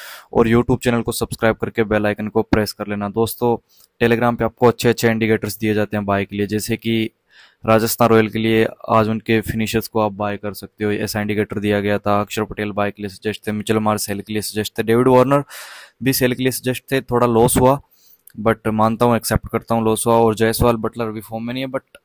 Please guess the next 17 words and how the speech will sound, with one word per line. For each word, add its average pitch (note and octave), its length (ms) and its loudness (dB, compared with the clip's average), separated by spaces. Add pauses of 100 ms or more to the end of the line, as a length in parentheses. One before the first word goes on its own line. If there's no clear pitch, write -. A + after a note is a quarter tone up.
(340)
ये - 160 -10 (100)
जो B2+ 100 0
first - 380 0
phase A#2 220 -2
है A#2+ 60 0
उसके A#2 300 -4
अंदर A#2 220 -2
एक A2+ 180 -2
match A#2+ 200 -6
में A#2+ 100 -4
ये A#2 100 -4
दोनों A2+ 240 -4
अच्छा A#2 180 -4
performance A2 520 -6
देंगे, A#2 320 -6 (240)
तो A2+ 60 -10
हम A#2 160 -4